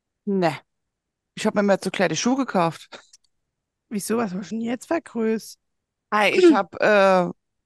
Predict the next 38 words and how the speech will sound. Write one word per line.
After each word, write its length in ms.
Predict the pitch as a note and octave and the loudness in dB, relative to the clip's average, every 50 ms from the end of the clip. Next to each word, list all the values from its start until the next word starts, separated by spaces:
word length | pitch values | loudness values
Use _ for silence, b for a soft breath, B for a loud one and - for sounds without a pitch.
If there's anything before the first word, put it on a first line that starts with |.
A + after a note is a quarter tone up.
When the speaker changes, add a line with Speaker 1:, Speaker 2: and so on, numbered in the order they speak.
| _ _ _ _ _ _ | _ _ _ _ _ _
Speaker 1:
also 380 | - G#3 F#3 G3+ G#3 G3 F#3+ F#3 | -4 -2 0 2 2 4 4 2
in 240 | - - F#3+ F3 - | 0 -2 -6 -10 -2
Turnschuhe 420 | - G#3 A3 A3 A#3 B3+ C#4 C#4 | 2 4 4 4 4 2 2 2
hab 120 | C4 B3 | 2 0
ich 100 | B3 - | -2 -4
jetzt 220 | - B3+ A#3 - - | -6 -6 -6 -4 -4
mittlerweile, 560 | A#3+ A3+ G#3+ G#3+ F#3+ F#3+ G3 G3 G#3 G#3+ G#3+ | -2 0 0 0 2 4 4 4 4 2 0
also 180 | F#3 G#3 F3+ F#3 | -2 -2 -4 -6
okay, 180 | - - F#3+ | -8 -6 -2
einundvierzig 420 | D#3 E3+ F3+ G3+ - B3 B3 - A#3+ | -2 -2 -2 -2 -2 -4 -4 -2 -2
oder 120 | A#3+ A#3+ | -2 -2
zweiundvierzig. 840 | - - - C4 B3+ A#3 - F#3+ E3+ - - - D#3+ D3+ - - _ _ _ _ _ _ _ _ _ _ _ _ _ _ _ _ _ _ _ | -2 -2 -2 0 0 0 -2 -4 -4 -4 -8 -12 -16 -16 -18 -20 _ _ _ _ _ _ _ _ _ _ _ _ _ _ _ _ _ _ _
Speaker 2:
Echt 440 | - - - - - - - - - | -18 -14 -10 -8 -8 -8 -8 -4 -2
jetzt? 580 | C#4+ E4 F#4 F4+ - - - - - - _ _ _ | 0 0 0 -2 -6 -12 -20 -20 -20 -20 _ _ _
Speaker 1:
Ja, 380 | - F#3 G#3 G3+ F3+ D#3+ C#3+ A#2+ | -4 0 2 4 6 6 4 4
und, 180 | F#3+ G#3 G3 | 2 0 0
äh, 300 | - - G3 G3 F#3 F3 D#3 E3+ - _ _ _ _ _ | 2 2 4 4 2 2 0 -6 -12 _ _ _ _ _
bei 200 | - G3 F#3+ F#3+ | 0 0 0 0
meine 360 | F#3 F3+ F#3 F3+ F#3 F#3 F3 E3+ | 0 0 0 -2 -2 -2 -4 -8
Brooks-Schuhe 640 | - - G3+ A3+ A#3 G#3+ - - - C4+ C#4 C#4+ | -8 -6 -4 -4 -4 -4 -6 -6 -2 0 2 4
oder 120 | C4+ C4 | 2 2
bei 140 | A#3 - G3 | 2 0 0
den 140 | F#3 F#3 F#3 | 0 0 0
Nike-Schuhe, 540 | E3+ E3 F3+ G3 F3+ - - B3+ C4 C4 A#3+ | 0 0 0 -2 -4 -6 -4 -2 -2 -2 -2
wo 60 | A#3+ | -4
ich 120 | A3 - | -6 -6
beim, 420 | - F#3 F#3 F#3 F#3 F3+ F3+ F3 - _ _ _ B B B B B B B _ _ _ _ _ _ _ _ _ _ _ - | -4 -2 -2 -2 -2 -4 -8 -10 -12 _ _ _ B B B B B B B _ _ _ _ _ _ _ _ _ _ _ -6
im 180 | - A3+ G3 | -4 -4 -2
Geschäft 340 | - - A#3 A3+ A#3+ - - | 0 2 2 2 2 0 0
gekauft 260 | - C4 C4 C4+ - | 0 2 2 2 2
hab, 120 | C#4+ C4+ C4 | 0 0 2
bei 100 | - C4 | 2 2
uns 120 | C4 - C4+ | 2 0 -2
in 80 | B3 | -4
Grundstadt, 420 | - - C#4 C#4 B3 C#4+ C#4 A#3 A#3+ | 0 2 2 2 4 2 2 4 2
dort 120 | A#3 G#3 | 0 2
beim 200 | - G3 F#3 F#3 | 0 -2 -2 -4
Schäfer 540 | - - A3 G#3 A3 G#3+ - B3+ C4+ D4 | -4 -2 -2 0 0 0 0 0 -2 -2